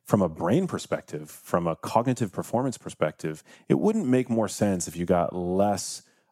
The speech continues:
sharp the minute food ceased to be around, right?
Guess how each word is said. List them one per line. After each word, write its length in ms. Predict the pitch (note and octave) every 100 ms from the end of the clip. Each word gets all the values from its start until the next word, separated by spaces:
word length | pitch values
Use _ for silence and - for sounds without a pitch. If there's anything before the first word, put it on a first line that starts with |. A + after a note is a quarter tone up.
| -
sharp 460 | - - F#2 - - _ _ -
the 80 |
minute 240 | F2+ F#2 F2+
food 300 | - F2+ E2+
ceased 320 | - F#2 -
to 40 |
be 140 | F2 F2
around, 340 | E2+ A2 D2+
right? 260 | D2+ D#2